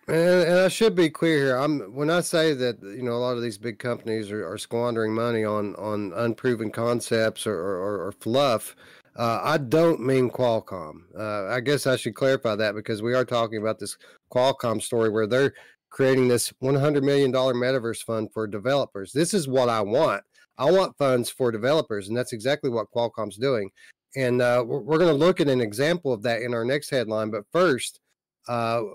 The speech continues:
some of the other stories, other big headlines, other big numbers that I, I, I, that we're not going to do segments on this week.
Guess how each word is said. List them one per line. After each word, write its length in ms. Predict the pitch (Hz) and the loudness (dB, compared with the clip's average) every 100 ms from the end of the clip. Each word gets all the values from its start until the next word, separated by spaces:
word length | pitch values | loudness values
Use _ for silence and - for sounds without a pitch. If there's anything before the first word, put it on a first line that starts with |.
| - _ | -16 _
some 240 | - 156 175 | -2 2 4
of 80 | |
the 120 | 160 151 | 4 6
other 380 | 156 175 165 | 6 6 2
stories, 680 | - - 160 175 185 135 - _ _ _ - | 0 0 4 4 4 0 -8 _ _ _ -6
other 220 | 139 160 | -2 -2
big 240 | 147 156 | 0 -2
headlines, 580 | 139 156 156 160 170 165 - | 0 -2 0 0 0 -2 -4
other 160 | 139 147 | -4 -2
big 220 | 156 127 | -4 -4
numbers 580 | 131 147 156 165 151 - _ _ | -2 0 0 -2 -6 -14 _ _
that 120 | 131 | -2
I, 160 | 131 127 | 0 0
I, 400 | - 117 120 117 | -2 -6 -6 -6
I, 40 | 113 113 - | -8 -14 -8
that 140 | 117 110 | -6 -4
we're 120 | 123 | -2
not 340 | 123 143 127 | 0 0 0
going 220 | 120 139 | 0 2
to 60 | 135 | 2
do 160 | 123 135 | 0 -4
segments 440 | - 139 151 - | 0 0 0 0
on 160 | 151 156 | 0 0
this 200 | 147 151 | -2 0
week. 240 | 165 - | 0 0